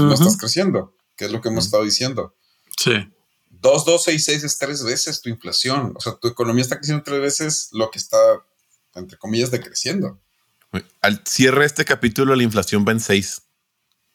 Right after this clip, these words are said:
Speaker 3: Son tres veces
Speaker 2: Cabrón.
Speaker 3: más de lo que esto es. Todavía falta el... un bimestre. <laughs>
Speaker 2: Sí, sí, sí, sí, sí, sí, sí, sí, sí, sí, sí.
Speaker 1: Y son datos de la Secretaría de Economía, por cierto.
Speaker 3: Entonces, seis, se-
Speaker 1: No son otros datos.
Speaker 3: <laughs>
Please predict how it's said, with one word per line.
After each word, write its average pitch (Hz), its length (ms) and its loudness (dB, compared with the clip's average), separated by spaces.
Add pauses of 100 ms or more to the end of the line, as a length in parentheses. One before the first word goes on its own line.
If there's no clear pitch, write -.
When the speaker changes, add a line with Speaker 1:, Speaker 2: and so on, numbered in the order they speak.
(120)
Speaker 3:
Son 214 120 2
tres 127 200 6
veces 131 160 4
Speaker 2:
Cabrón. 143 160 4
Speaker 3:
más 131 140 4
de 135 80 4
lo 131 140 2
que 117 100 2
esto 113 180 -2
es. 107 360 -6
Todavía 107 200 4
falta 123 260 0
el... 127 100 -6 (480)
un 110 180 4
bimestre. 110 420 2
<laughs> - 280 -4 (800)
Speaker 2:
Sí, 139 240 4
sí, 127 160 4
sí, 131 140 2
sí, 120 160 -2
sí, - 140 -6
sí, 113 160 -4
sí, 117 180 -4
sí, 110 140 -6
sí, 107 160 -4
sí, 101 180 -6
sí. 98 220 -14 (500)
Speaker 1:
Y 98 100 -8
son 117 200 -2
datos 117 280 2
de 95 320 -2
la 82 140 -4
Secretaría 92 420 -8
de 98 80 -4
Economía, 85 540 -10
por - 120 -16
cierto. - 300 -14
Speaker 3:
Entonces, - 260 -2
seis, 127 300 2
se- - 160 0
Speaker 1:
No 98 60 -4
son 95 180 -4
otros 92 340 -6
datos. - 400 -8 (500)
Speaker 3:
<laughs> - 520 -12